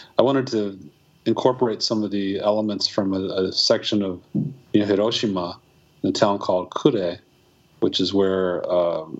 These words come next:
basically, uh, the majority of Japanese naval operations happened. So there was a art gallery there, still there in Kure, uh, that's, um, honoring Leiji Matsumoto. So,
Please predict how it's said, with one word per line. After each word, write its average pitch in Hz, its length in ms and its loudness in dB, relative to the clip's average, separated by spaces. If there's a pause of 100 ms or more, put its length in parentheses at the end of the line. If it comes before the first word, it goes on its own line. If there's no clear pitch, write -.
(120)
basically, 92 800 0 (320)
uh, 82 400 -4
the 110 140 -2
majority 92 480 2
of 85 180 -4 (260)
Japanese 92 640 0 (580)
naval 95 300 4
operations 85 580 -2
happened. 85 640 -2 (400)
So 113 120 6
there 104 100 2
was 104 160 2
a 85 180 -2 (680)
art 117 260 2
gallery 87 400 -2
there, 85 240 -6
still 98 300 0
there 92 360 0
in 90 180 -14
Kure, 95 460 0 (680)
uh, 85 360 -2 (440)
that's, 90 420 0
um, 73 480 -6 (440)
honoring 92 520 0 (280)
Leiji 92 260 2
Matsumoto. 90 720 -2
So, 82 380 -2